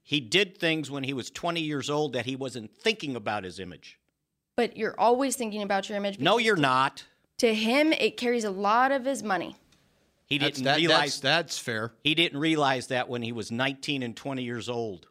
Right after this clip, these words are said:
Speaker 2: He did when he was posing for Nike and doing different brand ambassador stuff last summer after he got
Speaker 1: But
Speaker 2: drafted.
Speaker 1: he did this stuff when he was in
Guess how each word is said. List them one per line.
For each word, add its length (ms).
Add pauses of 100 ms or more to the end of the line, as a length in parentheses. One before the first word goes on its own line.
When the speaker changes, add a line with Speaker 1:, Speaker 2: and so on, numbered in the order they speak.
(200)
Speaker 2:
He 180
did 240
when 120
he 80
was 120
posing 440
for 180
Nike 800
and 500 (300)
doing 260
different 380
brand 380
ambassador 500
stuff 260
last 360
summer 360
after 420
he 180
got 160
Speaker 1:
But 60
Speaker 2:
drafted. 400
Speaker 1:
he 160
did 360
this 180
stuff 400
when 160
he 160
was 220
in 160